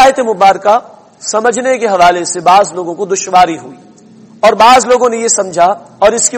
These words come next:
بنیاد پر ایک فتنہ وحدت ادیان کے نام پر کھڑا بھی کر دیا گیا، جو بھی اللہ اور آخرت کو مانے اور نیک عمل کرے، چاہے یہودی ہو، عیسائی ہو، سب کے سب جنت میں جائیں گے۔ یہ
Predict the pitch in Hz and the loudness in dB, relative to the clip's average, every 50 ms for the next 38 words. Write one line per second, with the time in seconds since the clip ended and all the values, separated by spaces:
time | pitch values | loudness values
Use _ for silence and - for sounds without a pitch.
0 | 202 214 208 208 214 220 214 - 220 208 214 190 - 190 190 - 220 220 202 160 | -6 -6 -2 0 0 0 0 0 -2 -2 -2 -2 -2 -6 -6 -2 -2 -2 -2 -2
1 | - - - - - - _ _ - 180 226 - - 202 226 226 - 233 - - | -4 -10 -20 -20 -20 -20 _ _ -2 0 0 0 0 -2 -2 0 2 2 2 0
2 | 202 170 180 185 208 214 226 226 196 214 190 190 190 190 190 196 185 - - 190 | -2 -4 -2 -2 0 0 0 -2 -4 -4 -2 -2 -2 -2 -2 -4 -4 -2 -2 0
3 | 220 226 196 208 190 196 175 170 151 165 175 165 143 151 151 160 175 185 - - | 0 0 0 -2 -4 -6 -6 -6 -4 -4 -4 -4 -2 0 2 2 2 0 -2 -6
4 | - - _ _ - - 226 254 226 269 269 262 254 254 254 254 254 254 233 226 | -20 -20 _ _ -4 -2 0 0 2 2 0 0 0 2 2 4 4 4 4 2
5 | 226 - 233 254 247 - 247 240 226 233 233 233 247 240 220 240 233 233 226 226 | 2 0 -2 -4 -2 -2 -2 -2 -2 -2 -2 -2 -2 -2 -2 -4 -4 -4 -4 -4
6 | 240 233 - 233 233 240 247 240 240 - - - - 165 165 190 226 240 226 226 | -4 -2 -2 -2 0 0 -2 -2 -6 -14 -20 -8 -2 0 2 2 2 2 0 0
7 | 233 196 233 233 233 233 233 220 220 196 - 196 208 214 226 220 226 214 - 202 | -2 -4 -4 0 2 2 2 0 -2 -2 0 2 2 2 2 2 0 -2 -2 -4
8 | - - 214 208 208 208 165 190 185 185 185 180 180 185 170 160 165 160 156 147 | -6 -6 -6 -6 -4 -6 -8 -8 -8 -6 -8 -8 -8 -6 -4 -2 -2 -2 -2 -6
9 | 147 156 180 185 - _ _ _ _ - 175 208 | -8 -10 -10 -10 -12 _ _ _ _ -6 -4 -2